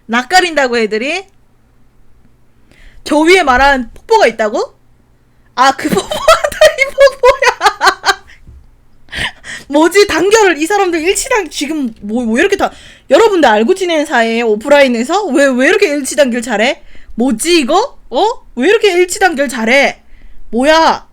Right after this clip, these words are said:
뭐야? 아는 사이야? 어? 뭐, <laughs> 뭐야? 이, 서로 아는 사이입니까? <laughs> 뭐죠, 이거? 도-,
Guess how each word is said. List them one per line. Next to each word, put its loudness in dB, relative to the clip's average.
뭐야? 2
아는 0
사이야? 0
어? 0
뭐, -4
<laughs> 2
뭐야? 2
이, -10
서로 2
아는 4
사이입니까? -4
<laughs> -20
뭐죠, -2
이거? -10
도-, 4